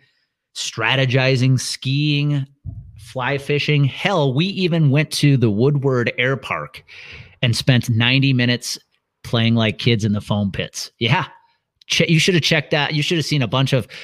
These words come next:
men in their upper twenties to their early forties playing in foam pits amongst a bunch of young kids. It was quite the sight. And for three days,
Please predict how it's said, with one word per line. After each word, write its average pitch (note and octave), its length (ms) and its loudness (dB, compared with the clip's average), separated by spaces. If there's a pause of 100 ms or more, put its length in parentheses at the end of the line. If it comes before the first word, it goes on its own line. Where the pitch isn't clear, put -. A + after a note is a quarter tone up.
(280)
men C3+ 280 4
in C3 100 4
their A#2+ 140 2
upper C3+ 220 2
twenties C#3 560 -2
to - 100 -6
their A2+ 200 -2
early C3 320 2
forties A2+ 560 0
playing B2+ 340 0
in G#2+ 140 0
foam C3 340 0
pits - 260 -2
amongst A#2 400 0
a G2 140 -10 (160)
bunch C3 260 2
of G#2+ 120 0
young A#2 340 2
kids. G#2+ 380 -2
It F3+ 160 -2
was E3+ 180 0
quite C#3+ 380 -2
the A2+ 100 -6
sight. - 480 -8 (960)
And E3+ 140 2
for F3 100 4
three F#3 360 2
days, F#3+ 360 0